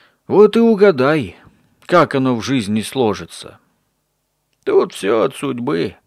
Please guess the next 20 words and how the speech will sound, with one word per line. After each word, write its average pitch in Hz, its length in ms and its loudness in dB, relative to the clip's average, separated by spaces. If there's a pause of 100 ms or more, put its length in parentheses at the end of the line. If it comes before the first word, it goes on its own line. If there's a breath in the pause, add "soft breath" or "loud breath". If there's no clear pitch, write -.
(640)
От 160 240 -6
судьбы 156 540 -4
никуда 120 540 0
не 139 140 -2
денешься. 82 680 -8 (2750 soft breath)
И 185 120 2
у 208 140 2
тебя 190 400 2
тоже. 123 520 4 (500)
Тоже 202 340 6
так 110 220 -2
может 107 280 -2
же 98 100 -6
получиться. 98 720 -10 (220)
Ведь 123 220 -6
может. 214 480 2 (580)
Ты, 147 80 -6
главное, 208 380 2
пробуй, 175 840 4
ищи, 175 840 -4